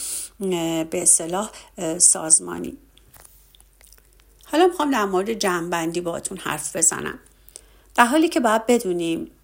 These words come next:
انسان‌ها ترکیبی از، اه، چهار پرنده در وجودشون وجود داره، اما اینکه کدوم بیشتره و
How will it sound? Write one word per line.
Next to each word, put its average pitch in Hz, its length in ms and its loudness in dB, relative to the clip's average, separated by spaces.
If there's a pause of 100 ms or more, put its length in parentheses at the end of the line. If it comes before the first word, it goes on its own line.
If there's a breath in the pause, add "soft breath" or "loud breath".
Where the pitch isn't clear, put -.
(160)
انسان‌ها 233 600 2
ترکیبی 247 720 0
از، 175 260 2 (460 loud breath)
اه، 175 460 0
چهار 185 440 0
پرنده 185 640 -2
در 214 220 0
وجودشون 247 680 -2
وجود 247 340 0
داره، 160 320 -4
اما 262 240 2
اینکه 277 460 0 (240 loud breath)
کدوم 294 400 2 (140)
بیشتره 220 680 2
و 180 140 0